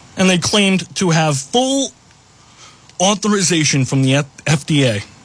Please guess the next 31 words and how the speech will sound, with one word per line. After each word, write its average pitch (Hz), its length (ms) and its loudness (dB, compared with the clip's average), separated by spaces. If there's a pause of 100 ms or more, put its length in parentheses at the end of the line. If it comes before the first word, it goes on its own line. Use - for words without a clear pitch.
(760)
All 285 300 0
good. 269 440 -2 (1400)
All 214 360 0
good. 165 420 -2 (1120)
I 143 100 0
bet 214 180 -2
they'll 156 120 -2
get 143 140 0
a 127 60 0
lot 151 200 0
of 147 80 -6
people 110 280 -2
with 101 100 -4
that 120 180 0
one, 101 200 -2
though. 98 160 -2 (440)
It 139 140 2
got 202 240 2
me 254 220 0
until 147 320 0
I 135 100 2
actually 135 580 0 (200)
looked 165 280 0
into 180 340 -2
it. 98 120 -10 (1500)
I 220 260 2
see 262 260 0
what 185 160 0
you 165 80 -2
did 147 280 -2
there. 143 380 2